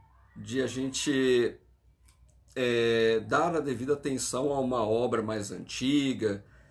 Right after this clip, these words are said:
se ela tem um problema de ser datada ou não. Bem, o que eu vou dizer aqui, na verdade, é uma opinião pessoal, lógico, e pra mim, é, uma obra mais antiga como essa daqui,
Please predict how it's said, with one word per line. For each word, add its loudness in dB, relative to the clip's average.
se -4
ela 4
tem -2
um -2
problema -2
de -6
ser -2
datada -2
ou -2
não. -2
Bem, 2
o -4
que -8
eu 2
vou 0
dizer 2
aqui, -2
na -4
verdade, -2
é -2
uma 0
opinião -2
pessoal, -2
lógico, -8
e 0
pra 0
mim, 0
é, 2
uma 2
obra 4
mais -2
antiga -4
como -6
essa -4
daqui, -6